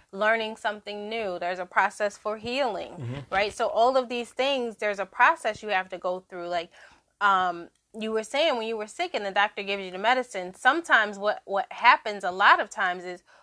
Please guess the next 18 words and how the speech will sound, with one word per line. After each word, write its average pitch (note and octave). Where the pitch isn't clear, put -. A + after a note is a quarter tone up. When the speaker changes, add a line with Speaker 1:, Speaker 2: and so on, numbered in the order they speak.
Speaker 1:
we'll A3
get G#3+
about G#3
halfway A3+
in A#3+
and F#3+
we'll G#3
start F#3+
to F#3
feel B3+
better. E3+
And G3+
so F#3
I G#3+
know G#3+
for G3
me A3+
anyway, F3